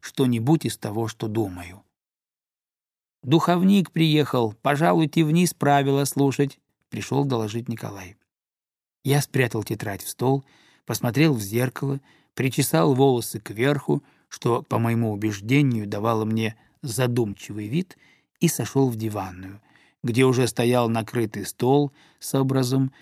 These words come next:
и горевшими восковыми свечами. Папа в одно время со мной вошёл из другой двери.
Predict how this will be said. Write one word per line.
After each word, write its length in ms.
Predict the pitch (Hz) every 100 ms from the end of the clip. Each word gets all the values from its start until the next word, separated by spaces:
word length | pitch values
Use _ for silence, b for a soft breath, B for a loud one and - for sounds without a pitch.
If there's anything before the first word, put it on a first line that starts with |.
| b b
и 80 | 123
горевшими 560 | 117 113 131 135 131 120
восковыми 500 | 110 - 107 110 110
свечами. 680 | - 104 - 107 87 87 _ _ _ _ _ _ _ _ _ _ _
Папа 400 | 139 151 190 214
в 60 | 180
одно 460 | 143 139 165 170
время 360 | 135 135 139 131
со 200 | - 101
мной 260 | 101 135 156
вошёл 400 | 107 - 120 127
из 120 | 104
другой 380 | 104 98 107 110
двери. 480 | 98 95 87 82